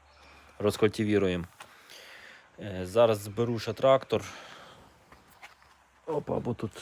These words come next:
міняв розподільника. Тут мені масло втекло два рази. І вчора, коли ворав, дивився, щоб нічого не текло, щоб нічого не вирвало.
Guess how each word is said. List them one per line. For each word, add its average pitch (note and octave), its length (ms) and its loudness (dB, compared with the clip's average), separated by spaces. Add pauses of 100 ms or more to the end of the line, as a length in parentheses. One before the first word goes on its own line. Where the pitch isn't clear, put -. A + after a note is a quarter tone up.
(920)
міняв A2+ 300 4
розподільника. A#2+ 800 12 (760)
Тут G#2 120 -10
мені F#2+ 180 0
масло D3 420 4
втекло D#3+ 500 4 (680)
два C3 240 12
рази. C#3+ 440 12 (1900)
І A#2 200 8
вчора, C3 340 10
коли B2+ 180 8
ворав, C3 280 12
дивився, A#2+ 340 10
щоб A#2 140 0
нічого A#2 240 4
не A2 60 6
текло, B2 300 10
щоб A2+ 120 4
нічого A2 220 8
не G#2+ 100 8
вирвало. A2 460 10